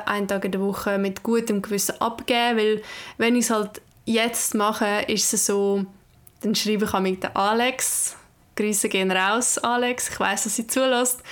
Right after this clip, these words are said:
Ähm, sie, sie arbeitet in diesem Stall bei der Ariane und, äh, sie tut manchmal dann gar nicht aufs Laufband. Dann bin ich so, "Hey Alex, kannst du bitte nicht dann gar nicht noch einmal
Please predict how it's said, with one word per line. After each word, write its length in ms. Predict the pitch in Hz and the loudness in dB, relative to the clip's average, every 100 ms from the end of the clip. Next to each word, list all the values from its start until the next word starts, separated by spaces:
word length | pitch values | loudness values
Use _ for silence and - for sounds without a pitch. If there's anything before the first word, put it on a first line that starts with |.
| - - - - - | -12 -10 -10 -10 -4
Ähm, 580 | 208 208 208 202 202 202 | -2 0 0 0 0 0
sie, 500 | - 226 214 208 208 - | 0 0 0 0 0 -2
sie 260 | 220 196 | 0 0
arbeitet 320 | 196 196 202 | 0 -2 -4
in 60 | 185 | -2
diesem 140 | 196 | 0
Stall 280 | 202 220 214 | 0 0 0
bei 80 | 220 | -2
der 140 | - 208 | -2 0
Ariane 420 | 220 233 233 254 - _ _ - | 2 2 2 -2 -8 _ _ -2
und, 460 | 208 208 202 196 | 0 2 0 0
äh, 480 | 196 196 190 190 190 | 0 0 0 0 -2
sie 280 | 190 214 196 | -2 -4 -2
tut 260 | 214 196 - | -4 -4 -2
manchmal 320 | 196 190 190 190 | 0 0 0 -2
dann 120 | - | -2
gar 160 | 196 208 | -2 0
nicht 140 | 214 208 | 0 0
aufs 160 | - | 0
Laufband. 600 | 196 202 214 208 208 208 | 2 0 0 0 0 0
Dann 80 | 190 | 0
bin 120 | 196 | 0
ich 100 | 196 | 0
so, 100 | - | 0
"Hey 320 | 196 - 269 277 | 0 0 0 0
Alex, 560 | 269 302 302 - - | 0 0 -2 -4 -2
kannst 240 | 277 277 - | -2 -2 -2
du 60 | |
bitte 340 | - 277 - 277 | -2 -2 0 2
nicht 240 | 277 277 - | 2 0 -2
dann 140 | 269 | -2
gar 220 | - 262 | 0 2
nicht 260 | 269 277 277 | 2 0 2
noch 200 | 294 294 | 2 4
einmal 260 | 285 285 | 4 4